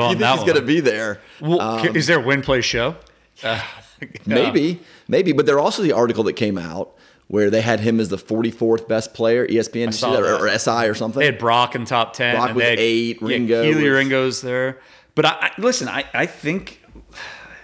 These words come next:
Speaker 1: I think Larry's list is pretty good. I mean, um,
Speaker 2: So we're about, we're about to done wrap it up. We did wanna talk a little N I L, which we don't have much time to do. Um, but if anybody has, like, some, some
Speaker 1: I do. I do. I, I've got, this is, I, I've, I've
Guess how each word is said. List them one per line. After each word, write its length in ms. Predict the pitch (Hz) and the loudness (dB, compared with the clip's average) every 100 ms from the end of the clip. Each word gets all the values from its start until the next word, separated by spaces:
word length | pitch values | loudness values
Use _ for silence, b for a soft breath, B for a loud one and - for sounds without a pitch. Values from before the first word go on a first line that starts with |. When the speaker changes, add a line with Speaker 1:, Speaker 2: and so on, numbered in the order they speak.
| - - - | -20 -18 -16
Speaker 1:
I 40 | |
think 240 | 101 156 143 | -12 -10 -2
Larry's 240 | 123 107 | -2 0
list 180 | 131 - | -2 -4
is 60 | 98 | -6
pretty 260 | - 117 | -4 -4
good. 480 | 82 98 117 92 90 | 0 2 2 0 -2
I 60 | 90 | -4
mean, 460 | 92 95 92 90 - | -4 -2 -4 -6 -2
um, 560 | 98 92 90 90 92 - _ _ | -2 -2 -4 -8 -10 -16 _ _
Speaker 2:
So 360 | - - 151 143 | -8 0 2 4
we're 140 | 139 | 4
about, 340 | 147 165 180 131 | 2 4 2 2
we're 60 | |
about 180 | 135 139 | 2 2
to 80 | 120 | 2
done 160 | 123 | 0
wrap 200 | 117 117 | 2 0
it 80 | 117 | 2
up. 500 | 104 101 - - _ - | 0 0 -4 -20 _ -6
We 120 | 117 | -2
did 180 | 110 170 | 0 0
wanna 160 | 170 135 | 0 0
talk 180 | 131 | 0
a 20 | 110 | 2
little 160 | 117 | 0
N 100 | 117 | 2
I 160 | 117 110 | 0 2
L, 240 | 113 127 | 2 2
which 180 | 120 101 | 0 -4
we 40 | 107 | -2
don't 60 | |
have 60 | 101 | -2
much 180 | 104 - | -2 -4
time 220 | 110 107 | -4 -4
to 100 | 107 | -4
do. 340 | 95 107 123 131 - - | 0 2 0 -4 -18 -10
Um, 300 | 104 101 95 | -4 -2 -2
but 80 | 98 | -2
if 60 | 107 | 0
anybody 220 | 151 131 | 0 2
has, 220 | 127 117 | 2 2
like, 200 | 110 104 | 0 0
some, 260 | - 107 90 | -2 -4 -4
some 260 | - 98 85 - | -6 -6 -8 -2
Speaker 1:
I 120 | 156 | -2
do. 240 | 143 101 80 - _ | 0 -4 -8 -14 _
I 120 | 156 | -2
do. 200 | 147 85 73 - | -2 -4 -6 0
I, 100 | 147 | 0
I've 140 | 160 | 0
got, 160 | 165 160 | -2 -2
this 200 | 170 160 | -2 -2
is, 120 | 151 | -4
I, 280 | 147 143 147 160 | -4 -2 -2 -2
I've, 180 | 139 | -2
I've 280 | 160 127 120 | -2 -4 -6